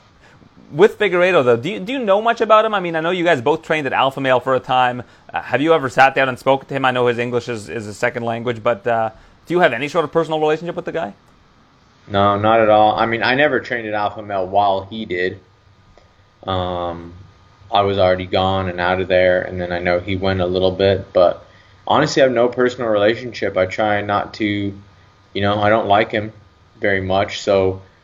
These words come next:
Speaker 2: you know, anything about him or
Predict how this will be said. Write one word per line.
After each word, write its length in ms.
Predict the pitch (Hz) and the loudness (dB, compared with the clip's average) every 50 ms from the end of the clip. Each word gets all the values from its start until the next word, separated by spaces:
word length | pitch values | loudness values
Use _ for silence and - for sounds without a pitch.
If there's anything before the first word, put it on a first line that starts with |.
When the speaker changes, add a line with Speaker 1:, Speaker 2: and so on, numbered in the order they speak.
| _ _ _ _ _ - | _ _ _ _ _ -10
Speaker 2:
you 100 | 101 98 | -6 -2
know, 140 | 95 95 92 | -2 -2 -2
anything 640 | 95 101 104 107 107 104 - 107 101 98 95 95 98 | -2 -2 -2 -4 -4 -4 -4 -2 -2 -2 -2 -4 -6
about 480 | - - - 92 87 95 95 - - - | -6 -2 0 2 2 2 2 0 -2 -6
him 280 | 104 95 95 95 90 87 | -6 -6 -4 -6 -6 -6
or 460 | 90 95 95 92 92 92 90 90 | -6 -4 -2 0 0 0 0 -2